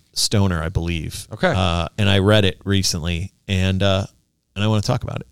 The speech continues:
Speaker 2: Let's do
Speaker 1: So,
Speaker 2: it. Let's bring that in for
Speaker 1: yeah,
Speaker 2: next week.
Speaker 1: because this is, uh, this is someone, yeah, I admired the writing of. For
Speaker 2: Yeah.
Speaker 1: we talk a lot
Speaker 2: Yes,
Speaker 1: about
Speaker 2: yes.
Speaker 1: what is the effect upon creativity, right?
Speaker 2: Yeah.
Speaker 1: When you're,
Speaker 2: And
Speaker 1: uh,
Speaker 2: he, oh, this is what he wrote it on?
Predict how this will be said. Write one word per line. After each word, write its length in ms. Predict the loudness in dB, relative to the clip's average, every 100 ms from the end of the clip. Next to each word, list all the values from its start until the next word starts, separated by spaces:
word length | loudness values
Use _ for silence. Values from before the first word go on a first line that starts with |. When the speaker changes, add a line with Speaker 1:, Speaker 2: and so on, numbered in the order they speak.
| _
Speaker 2:
Let's 200 | -10 -4
do 80 | -2
Speaker 1:
So, 60 |
Speaker 2:
it. 20 | -2
Let's 100 | 0
bring 180 | 0
that 120 | 2 2
in 100 | 4
for 60 |
Speaker 1:
yeah, 80 | 4
Speaker 2:
next 160 | 2 0
week. 140 | -2
Speaker 1:
because 280 | -2 0 0
this 180 | 0 0
is, 160 | 0
uh, 280 | 2 2 0 -6 _
this 200 | -4 0
is 80 | 2
someone, 480 | 2 2 2 0 -6 _
yeah, 220 | -6 -6 -2
I 140 | -2
admired 380 | 0 0 0 -2
the 80 | 0
writing 280 | 0 0
of. 300 | -2 -4 -8 -18 -10
For 120 | -2
Speaker 2:
Yeah. 220 | 0 0 0
Speaker 1:
we 100 | 0
talk 240 | 2 2
a 40 | 2
lot 180 | 2
Speaker 2:
Yes, 80 | 2
Speaker 1:
about 160 | 2 2
Speaker 2:
yes. 300 | 0 -2 -8
Speaker 1:
what 260 | -8 -2 0
is 120 | 0
the 100 | 0
effect 340 | -2 0 -2 -4
upon 260 | -4 -4
creativity, 640 | -4 -4 -4 -6 -8 -6 -4
right? 140 | -2
Speaker 2:
Yeah. 60 | -2
Speaker 1:
When 120 | -4 -2
you're, 200 | -2 -2 -8 _ _ -20 -20 -20 _
Speaker 2:
And 100 | 2
Speaker 1:
uh, 120 | 4 4
Speaker 2:
he, 80 |
oh, 180 | 4 2
this 280 | 2 2 2
is 60 | 2
what 100 | 2
he 60 |
wrote 160 | 4 4
it 80 | 2
on? 200 | 0